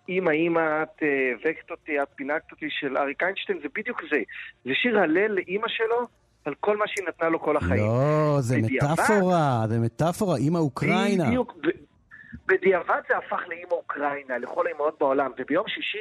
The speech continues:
Speaker 1: כשאסף ואני ישבנו בתא השידור ו-, וראינו את החזרה הגנרלית, אה,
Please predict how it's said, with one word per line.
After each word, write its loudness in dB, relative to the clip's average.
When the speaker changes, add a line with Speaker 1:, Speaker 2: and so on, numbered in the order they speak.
Speaker 1:
כשאסף -4
ואני -2
ישבנו -2
בתא -2
השידור -2
ו-, 0
וראינו 0
את -8
החזרה -2
הגנרלית, -2
אה, 2